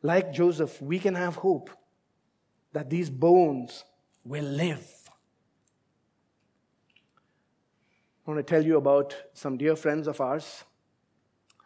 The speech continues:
husband and wife. We have been friends. Nishika and I have been friends with them for many, many years now. They were members of our church. We were in the same small group together, sharing fellowship together. And they were, uh,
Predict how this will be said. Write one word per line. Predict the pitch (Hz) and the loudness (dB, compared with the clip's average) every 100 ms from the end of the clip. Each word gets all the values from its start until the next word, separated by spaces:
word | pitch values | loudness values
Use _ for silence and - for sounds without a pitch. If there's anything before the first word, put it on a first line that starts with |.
| _ _ - | _ _ -8
husband | 147 135 156 | -6 -2 -2
and | 147 135 | -2 -2
wife. | 131 139 147 - - | 0 0 -4 -12 -14
We | 139 135 | -8 -4
have | 139 127 | -2 -2
been | 135 131 - _ _ | -4 -4 -12 _ _
friends. | - 143 139 | -4 -2 -2
Nishika | 135 143 151 | -6 -4 -2
and | 139 | -2
I | 139 | -2
have | 135 | -2
been | 135 | -4
friends | - 143 139 | -4 -4 -4
with | 139 | -4
them | 135 135 | -4 -6
for | 135 117 110 _ _ | -4 -6 -6 _ _
many, | 143 160 165 | -2 0 0
many | 143 139 | 0 -2
years | 131 135 139 | 0 -2 -2
now. | 135 135 | -4 -4
They | 127 | -4
were | 123 | -4
members | 127 147 156 143 | -4 0 0 -2
of | 131 | -6
our | 123 | -8
church. | - 151 151 151 | -2 2 2 0
We | 135 | -6
were | 127 131 | -4 -6
in | 120 | -6
the | |
same | 117 147 143 139 - _ _ | -4 -2 -2 -4 -12 _ _
small | - 160 151 | -6 -2 0
group | 147 143 147 | 0 -4 -4
together, | 135 135 139 | -2 0 0
sharing | 131 135 123 123 | -4 -4 -4 -4
fellowship | 143 139 135 147 | -2 -2 -4 -8
together. | 143 135 131 135 135 - _ _ _ _ _ - | -6 -4 -2 -2 -6 -10 _ _ _ _ _ -8
And | 143 135 131 120 | -6 -4 -6 -2
they | 147 151 | 2 2
were, | 147 139 135 135 - _ _ - | 2 2 0 -2 -16 _ _ -12
uh, | 131 | -10